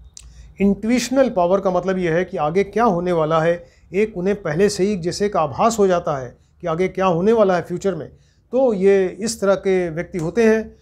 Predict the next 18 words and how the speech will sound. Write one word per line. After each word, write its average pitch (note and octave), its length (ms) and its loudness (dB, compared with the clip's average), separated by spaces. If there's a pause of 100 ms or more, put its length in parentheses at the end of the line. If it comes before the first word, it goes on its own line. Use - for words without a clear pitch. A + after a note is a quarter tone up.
(220)
और F3 520 0
बड़ा F#3 180 2
सही F#3 320 0
जजमेंट F3+ 500 -2
और E3+ 140 0
सही F3+ 280 -2
टाइम F#3 300 -4
पे F#3 140 -8
और F3 120 -2
सही F#3 240 -2
जजमेंट E3+ 360 -2
लेने F#3+ 180 2
वाले F#3+ 220 2
होते F#3 220 -2
हैं C3+ 220 -6 (440)
और D#3+ 180 -2
वो D#3+ 500 -2
इनकी E3 440 -6